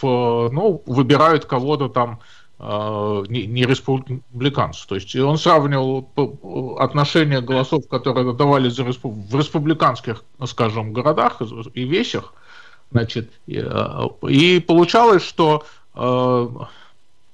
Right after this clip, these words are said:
распределение, которое он нарисовал, оно на-, нарушало вообще все статистические законы. И даже сейчас ходит,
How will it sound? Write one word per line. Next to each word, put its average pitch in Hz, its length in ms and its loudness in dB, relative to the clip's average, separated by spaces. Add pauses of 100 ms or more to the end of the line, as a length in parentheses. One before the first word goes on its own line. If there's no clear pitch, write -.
(420)
распределение, 156 840 2
которое 123 320 0
он 123 80 0
нарисовал, 120 520 0
оно 175 480 2
на-, 139 300 -2
нарушало 143 540 2
вообще 127 280 -4
все 160 380 -4 (340)
статистические 131 1000 -8
законы. 110 520 -2
И 113 40 -2
даже 151 280 4
сейчас 143 420 -4
ходит, 139 420 -4